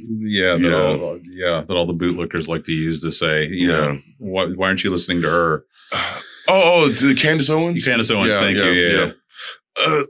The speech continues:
Speaker 2: again, um, I, I will say there is some prejudice. Person, like, personally, I think black people don't have to be uniquely Democrat or whatever, and there is prejudice,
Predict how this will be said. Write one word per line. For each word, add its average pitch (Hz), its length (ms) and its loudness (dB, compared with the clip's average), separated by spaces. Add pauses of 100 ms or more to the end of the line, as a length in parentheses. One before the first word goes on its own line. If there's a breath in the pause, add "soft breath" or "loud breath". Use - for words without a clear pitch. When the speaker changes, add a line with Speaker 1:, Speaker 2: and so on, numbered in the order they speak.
(100)
Speaker 2:
again, 170 500 0
um, 165 540 0 (400 soft breath)
I, 160 200 2
I - 20 2
will 196 200 0
say 185 240 2
there 156 200 2
is 143 400 2
some 139 220 2
prejudice. 120 840 0
Person, 110 460 0
like, 110 240 -2 (100)
personally, 139 460 2
I 117 80 0
think 113 240 -4
black 104 200 0
people 104 140 -4
don't 98 140 0
have 92 160 -2
to 98 100 -4
be 90 300 0 (220)
uniquely 110 500 2
Democrat 90 520 0
or 87 120 0
whatever, 82 340 0
and 90 140 0
there 110 120 4
is 107 360 0 (420)
prejudice, 107 640 0